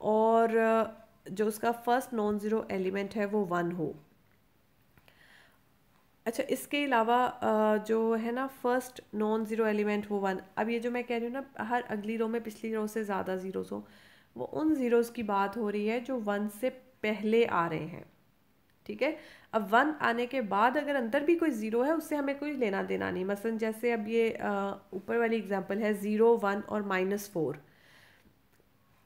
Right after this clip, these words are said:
सॉरी, वन, वन और माइनस फ़ोर, पहली रो है ना, इसमें आपके पास ये रो होती वन ज़ीरो ज़ीरो।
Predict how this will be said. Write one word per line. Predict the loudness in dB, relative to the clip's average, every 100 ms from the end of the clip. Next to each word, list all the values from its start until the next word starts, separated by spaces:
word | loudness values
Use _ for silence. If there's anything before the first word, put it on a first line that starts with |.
| _ _ -4
सॉरी, | 2 2 2
वन, | 6 6 6
वन | 2 2 2
और | 2
माइनस | 2 2 0 -2
फ़ोर, | -2 0
पहली | 2 2 4
रो | 4 4
है | 2
ना, | -4 -12 -20 -20 _ -20 _ -4
इसमें | -4 -4 -2 -2 2
आपके | 2 2 0 -4
पास | -2 0 2
ये |
रो | 4 4
होती | 2 0 -4
वन | 0 2 2 0 -6 -14 _ _ _ -6
ज़ीरो | 0 2 2
ज़ीरो। | 2 0 0 -4